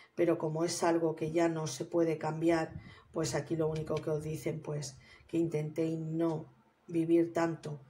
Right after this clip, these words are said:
proyectando esa película continuamente una y otra vez en vuestro pensamiento y, bueno, pues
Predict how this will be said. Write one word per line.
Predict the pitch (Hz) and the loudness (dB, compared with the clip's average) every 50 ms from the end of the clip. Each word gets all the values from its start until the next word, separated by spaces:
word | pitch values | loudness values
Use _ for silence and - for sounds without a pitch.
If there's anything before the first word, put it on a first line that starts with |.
| _ _ _ _ | _ _ _ _
proyectando | - 160 160 160 151 156 151 131 - - 165 165 165 156 156 | -4 -2 0 0 0 -2 -4 -4 -2 -2 -2 0 0 0 0
esa | 151 - - 156 139 | -2 -2 -2 -4 -2
película | 165 156 156 165 170 165 - 156 151 147 | -2 -2 0 0 0 0 0 -2 -4 -2
continuamente | 143 156 156 151 160 165 160 160 151 151 156 160 156 - | -2 -4 -4 -2 -2 -2 -2 0 -2 -2 -4 -4 -2 -2
una | 151 151 151 151 | -2 -2 -2 -2
y | 151 156 | -2 -2
otra | 147 - 156 151 | -4 -2 -2 -4
vez | 156 156 - - | -2 -4 -4 -4
en | 156 151 | -4 -4
vuestro | 151 151 139 - 160 160 | -4 -4 -4 -4 -6 -4
pensamiento | 156 156 156 - - 151 160 160 160 160 156 - 160 151 160 - - - - - - - - - - _ _ _ - | -4 -4 -4 -4 -4 -4 -4 -4 -4 -4 -4 -4 -4 -4 -6 -6 -12 -20 -20 -20 -20 -20 -20 -20 -20 _ _ _ 0
y, | - 170 165 147 151 151 - | 2 4 4 4 2 -4 -6
bueno, | - 165 147 147 147 - - | -8 -8 -8 -8 -8 -8 -8
pues | 151 143 - - - | -8 -8 -8 -8 -10